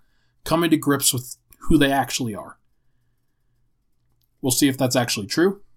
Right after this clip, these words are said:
They can obviously make up some ground, but they have a really tough schedule,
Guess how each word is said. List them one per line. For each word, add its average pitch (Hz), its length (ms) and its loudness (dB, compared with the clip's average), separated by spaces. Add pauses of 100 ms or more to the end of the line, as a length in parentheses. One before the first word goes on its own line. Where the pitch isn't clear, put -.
(140)
They 127 100 -2
can 127 180 -4
obviously 123 480 0
make 123 200 0
up 123 100 -2
some 107 140 -4
ground, 143 340 -2
but - 120 -6
they 120 80 -2
have 120 160 -2
a 104 40 -10
really 147 300 4
tough 135 220 -2
schedule, 180 560 -2